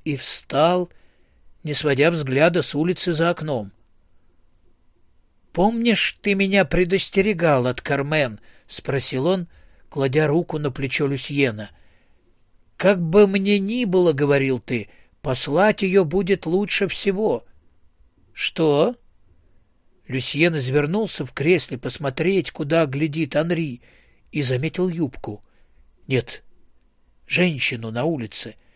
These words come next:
в платье цвета перванж, в шляпе и с просолькой в тон. Очень красивую,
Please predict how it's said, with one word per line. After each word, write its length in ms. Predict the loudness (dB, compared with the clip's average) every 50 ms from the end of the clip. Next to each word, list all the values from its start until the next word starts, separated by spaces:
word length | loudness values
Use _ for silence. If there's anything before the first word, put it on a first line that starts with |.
| _ _ _ _ _
в 160 | -20 -20 -8
платье 640 | -4 0 2 2 2 2 0 0 0 0 0 0 -4 _ _ -20 _ -16
цвета 440 | -8 -4 -2 2 2 2 2 2 -2
перванж, 760 | -2 0 0 0 2 4 4 4 4 2 -2 -6 -8 -8 -10 -14 -20 -20 _ -20
в 80 | -10 -6
шляпе 580 | -4 -4 0 4 6 6 6 6 6 4 2
и 200 | 2 2 0 -4
с 80 | -4 -4
просолькой 640 | -2 0 0 0 0 2 2 2 2 2 2 0 0
в 120 | 0 -2
тон. 360 | 0 2 2 2 2 0 -4 -12 -20 -20 _ -20 -20 _ -20 -20 _ _ _ _ -2
Очень 340 | -2 0 0 0 -2 -2 -2
красивую, 880 | -2 2 2 2 2 0 -2 -2 -2 -2 -2 -2 -2 -2 -4 -6 -8